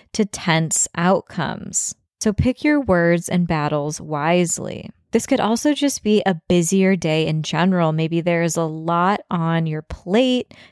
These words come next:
You have a lot of activities that you're going to do, hopping from event to event.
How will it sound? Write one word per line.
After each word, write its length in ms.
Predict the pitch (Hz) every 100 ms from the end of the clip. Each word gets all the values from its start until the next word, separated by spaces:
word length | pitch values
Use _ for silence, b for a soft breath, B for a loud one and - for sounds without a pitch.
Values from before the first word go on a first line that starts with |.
| _
You 100 | 185
have 180 | 175 160
a 60 |
lot 300 | 160 151 160
of 100 | 165
activities 840 | - - - - 233 233 233 226 208
that 180 | 214
you're 120 | 202 202
going 500 | 208 202 202 202 202
to 120 | 202
do, 640 | 185 196 190 190 190 208 -
hopping 360 | - 160 165 165
from 260 | - 160
event 380 | 160 160 160 175
to 180 | - 156
event. 760 | 160 175 214 226 226 208 -